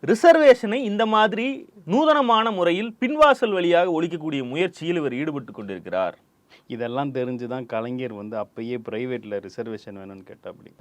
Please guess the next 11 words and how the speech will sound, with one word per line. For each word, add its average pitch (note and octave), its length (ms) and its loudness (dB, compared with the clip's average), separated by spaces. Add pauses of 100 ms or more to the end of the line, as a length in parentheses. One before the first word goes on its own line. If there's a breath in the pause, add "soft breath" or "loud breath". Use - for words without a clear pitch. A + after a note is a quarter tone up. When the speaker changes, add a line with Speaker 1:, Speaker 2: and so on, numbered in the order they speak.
(140)
Speaker 2:
அப்ப D3 300 0
வந்து G3 120 0
ஜெயலலிதா F3+ 520 2
வந்து D3+ 180 -4
எதிர்த்தது. C#3 440 -6 (320)
Speaker 1:
So, A3 120 8
மோடியுடைய G3 840 4
இந்த C#3+ 320 0
பதட்டத்துக்கான C3 920 -2
மெயின் D3+ 280 -8
ரீசன் A#2+ 460 -10